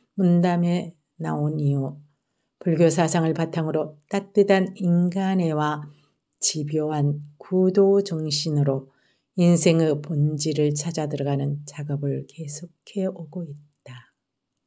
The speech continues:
이번에 출간된 장편 소설 청아 큰 스님, 관념적이고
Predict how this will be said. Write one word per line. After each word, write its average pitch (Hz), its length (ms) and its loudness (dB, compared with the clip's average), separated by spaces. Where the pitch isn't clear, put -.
이번에 151 360 2
출간된 147 600 0
장편 147 460 -4
소설 143 480 -6
청아 151 320 -4
큰 147 140 -4
스님, 139 600 -4
관념적이고 175 1160 2